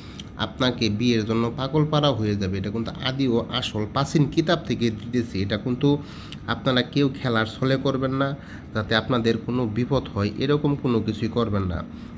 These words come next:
তো প্রিয় ভিউয়ার্স, আশা করি আপনারা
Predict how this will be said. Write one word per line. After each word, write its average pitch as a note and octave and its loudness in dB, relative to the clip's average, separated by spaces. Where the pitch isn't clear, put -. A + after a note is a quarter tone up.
তো A2 0
প্রিয় C#3 2
ভিউয়ার্স, B2 2
আশা A2+ -2
করি B2+ 0
আপনারা A#2 2